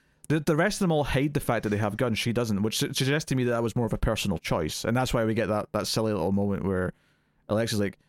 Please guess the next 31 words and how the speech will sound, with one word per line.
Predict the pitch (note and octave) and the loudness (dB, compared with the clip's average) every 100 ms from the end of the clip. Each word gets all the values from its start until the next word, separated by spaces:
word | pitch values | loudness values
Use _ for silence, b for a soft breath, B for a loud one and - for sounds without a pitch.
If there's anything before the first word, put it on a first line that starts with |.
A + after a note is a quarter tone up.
| _ - | _ -4
"Hey, | A#2+ | -2
a | G2 | 0
gun | B2 A2+ | 0 0
won't | G#2 G2 | 0 -2
protect | - A2 - - | 0 -2 -2 -2
you | F#2 | -2
if | - | -2
we're | G2 | -2
going | G2 G2 | -2 -2
spelunking." | - F2 G2 - | -2 -2 -2 -4
And | C2+ D2+ | -4 -4
she's | - E2 | -4 -2
like, | D2+ - - b b b | -4 -6 -16 b b b
"Same | C3+ F#3 | 0 0
principle | - D#3+ E3 C#3 | 0 0 0 -2
as | E3+ | -2
a | |
condom. | - E3 G#2 F#2+ F#2 F2+ | 0 0 0 0 0 0
I'd | D#3 | 0
rather | A2 G2+ | 0 0
have | A2 B2 C#3 | 0 0 0
it | D#2+ | 0
and | G2+ | 0
not | C#3 | 0
need | B2 C#3+ | -2 -2
it | D2 | 0
than | G2+ | 0
need | A2+ C3 | 0 -2
it | - | -2
and | G#2 | -2
not | C#3+ | -2